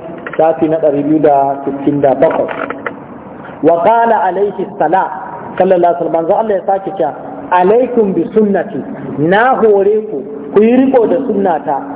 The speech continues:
wa sunnatil khulafa'ir rashidin, da sunnan khalifofina din nan shiryayyu," su karan kansu shiryayyu ne,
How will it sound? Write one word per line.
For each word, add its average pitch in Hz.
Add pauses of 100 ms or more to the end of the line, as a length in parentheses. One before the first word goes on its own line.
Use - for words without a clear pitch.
(140)
wa 190
sunnatil 277
khulafa'ir 214
rashidin, 175
da 180
sunnan 262
khalifofina 233
din 233
nan 214 (100)
shiryayyu," 196 (640)
su 269 (160)
karan 285
kansu 294
shiryayyu 185
ne, 240